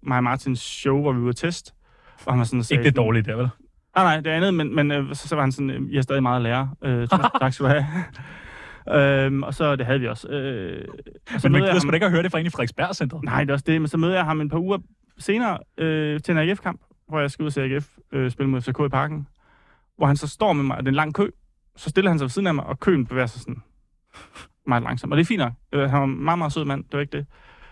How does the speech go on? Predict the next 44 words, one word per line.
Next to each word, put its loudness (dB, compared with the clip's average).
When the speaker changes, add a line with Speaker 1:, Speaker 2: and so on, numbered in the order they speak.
Speaker 1:
Men -2
så 4
er 4
det 0
sådan, 0
når 4
hen 4
til, -2
øh, -2
kontrolløren, 0
så -4
siger -4
han -2
så, -6
"Jeg 2
har 2
ikke -2
billet." -2
Øh, 6
og -2
Speaker 2:
Ej. 2
Speaker 1:
der 4
er 4
helt 6
udsolgt, -2
så -6
man -2
kan -2
ikke -6
sådan -4
købe -2
sådan, 0
sådan, -2
så, -6
så -18
kigger 4
han 4
på 4
mig 2
som -4
om -6
Speaker 2:
Du 0
er 2
kendt? -6